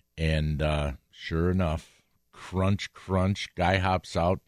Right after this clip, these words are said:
There goes the Escalade like the Titanic, <laughs> right down.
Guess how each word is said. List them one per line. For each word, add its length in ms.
There 220
goes 360
the 160
Escalade 540
like 240
the 80
Titanic, 840
<laughs> 360
right 340
down. 420